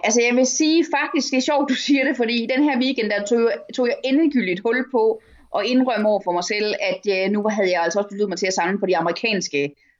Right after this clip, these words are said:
Anders Sand-udgivelser. Så, øh, <laughs> det har jeg ellers forsøgt at undgå igennem mange år. Jeg har prøvet på udelukkende at købe og gemme dem, som, øh, som der var Don Rosa-historier i, fordi at han, der kunne jeg godt tænke mig at læse det på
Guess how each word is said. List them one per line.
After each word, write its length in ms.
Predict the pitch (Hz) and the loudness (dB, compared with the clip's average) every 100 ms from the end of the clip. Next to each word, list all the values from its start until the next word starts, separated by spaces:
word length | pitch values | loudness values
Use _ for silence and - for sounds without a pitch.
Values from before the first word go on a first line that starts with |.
| _ - | _ -6
Anders 140 | 160 | -4
Sand-udgivelser. 720 | 165 139 139 139 127 - - _ _ - _ | -2 -4 -4 -4 -6 -6 -18 _ _ -20 _
Så, 320 | - 214 185 | -2 0 2
øh, 180 | 180 185 - - 359 392 381 - 415 | 4 2 0 -2 -2 -2 -4 -4 -8
<laughs> 680 | - - 440 - - - - | -4 -4 -4 -10 -20 -10 -2
det 80 | 262 | 0
har 80 | 247 | 2
jeg 100 | 220 | 0
ellers 240 | 285 277 277 | 0 -2 -4
forsøgt 300 | 220 247 240 | -4 -2 0
at 80 | - | 0
undgå 480 | 269 415 302 247 | 0 2 2 4
igennem 300 | 247 247 247 | 2 0 0
mange 340 | 233 202 208 - | 0 0 -2 0
år. 280 | 302 320 247 | 2 2 0
Jeg 100 | 233 | -2
har 140 | 226 | -4
prøvet 200 | - 233 240 | -2 -2 2
på 200 | 208 208 | 0 2
udelukkende 560 | 285 381 370 320 302 233 | 4 6 4 4 0 -2
at 100 | 220 | -2
købe 340 | 269 285 285 185 | -2 -2 -2 -2
og 240 | 202 202 _ _ 220 | -2 -2 _ _ -2
gemme 200 | 226 294 240 | 2 2 2
dem, 260 | 226 254 294 - | 2 2 2 0
som, 360 | 240 190 196 190 | -2 0 -2 0
øh, 280 | 180 175 180 180 _ _ | 2 2 0 -6 _ _
som 100 | 214 | -2
der 80 | 208 | 0
var 120 | 196 | 2
Don 180 | 202 202 | 2 2
Rosa-historier 580 | 220 294 285 214 196 190 | 2 2 0 2 0 0
i, 200 | 247 247 240 | 0 -2 -2
fordi 300 | 220 220 214 | -4 -4 -4
at 120 | 214 - _ | -6 -10 _
han, 160 | - 226 - - | -6 -6 -6 -8
der 60 | 233 | 0
kunne 140 | 262 | 0
jeg 60 | 233 | 0
godt 140 | 233 | -2
tænke 120 | 262 | 0
mig 80 | 247 | 0
at 60 | 214 | 0
læse 120 | 220 | -2
det 80 | |
på 80 | 240 | -4